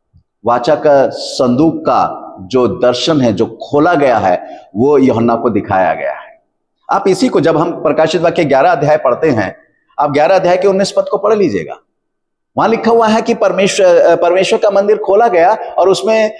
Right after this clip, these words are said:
यूहन्ना को वाचा का संदूक दिखाई दिया। इसी अध्याय में। इसका मतलब क्या है? ये समस्त पृथ्वीवासियों के लिए परमेश्वर की ये वाचा थी, जो उसने परमेश्वर के लोगों से बांधी है।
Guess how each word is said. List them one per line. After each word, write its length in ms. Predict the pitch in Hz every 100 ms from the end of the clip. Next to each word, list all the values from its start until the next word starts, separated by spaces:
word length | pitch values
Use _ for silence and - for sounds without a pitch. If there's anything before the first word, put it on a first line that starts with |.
| - 139
यूहन्ना 300 | 156 196 214
को 220 | 214 202
वाचा 240 | 190 220
का 140 | 220 220
संदूक 380 | 214 220 262
दिखाई 340 | 208 - 120 98
दिया। 340 | - - _ _ _ _ _ _ _ _ _ _ _ -
इसी 240 | 160 165 202
अध्याय 200 | 120 110
में। 140 | - 208
इसका 260 | - 277
मतलब 260 | 269 247 254
क्या 180 | 226 185
है? 420 | 233 349 - -
ये 160 | 202 240
समस्त 920 | - - - 214 262 285 - - - - - -
पृथ्वीवासियों 880 | 180 180 190 254 175 170 170 233 240
के 200 | 240 180
लिए 320 | 147 151 180 196 - -
परमेश्वर 440 | 143 151 165 175 170
की 140 | 175
ये 120 | 151
वाचा 460 | 117 101 135 196 180
थी, 460 | - 180 170 - 113
जो 140 | 160
उसने 380 | 156 143 143 143
परमेश्वर 440 | 143 127 127 135
के 100 | 131
लोगों 260 | 127 90 107
से 140 | -
बांधी 300 | 143 180 214
है। 300 | 120 - _